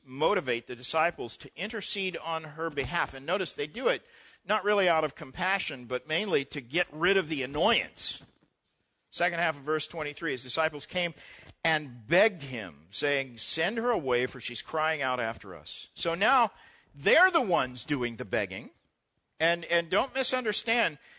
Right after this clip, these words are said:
it wasn't that they wanted Jesus to shoo her away or make her go away without responding to her plea. They could have done that if that's what they wanted. But they were probably thinking, just like the un-, unjust, unjust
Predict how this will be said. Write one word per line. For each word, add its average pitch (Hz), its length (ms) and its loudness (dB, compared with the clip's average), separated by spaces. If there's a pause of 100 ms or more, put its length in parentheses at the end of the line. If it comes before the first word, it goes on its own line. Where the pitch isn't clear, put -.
(160)
it 185 120 2
wasn't 262 320 2
that 226 160 2 (160)
they 196 100 0
wanted 220 320 0
Jesus 185 460 0
to 175 160 -2
shoo 233 380 0
her 202 160 4
away 180 360 6
or 156 160 2
make 175 220 2
her 180 80 0
go 165 200 4
away 147 240 6
without 143 360 2
responding 127 720 -2 (580)
to 135 120 -4
her 127 100 -4
plea. 160 260 0
They 175 160 2
could 180 160 0
have 123 120 0
done 151 200 0
that 95 220 -4
if 101 100 -8
that's 135 240 -4
what 120 80 -10
they 107 80 -10
wanted. 82 380 -14 (1500)
But 156 80 -6
they 202 80 -2
were 220 80 2
probably 226 480 0
thinking, 147 480 -6 (440)
just - 220 -6
like 208 220 0
the 202 160 -2
un-, 175 220 -2 (140)
unjust, 165 680 0 (260)
unjust 165 540 -2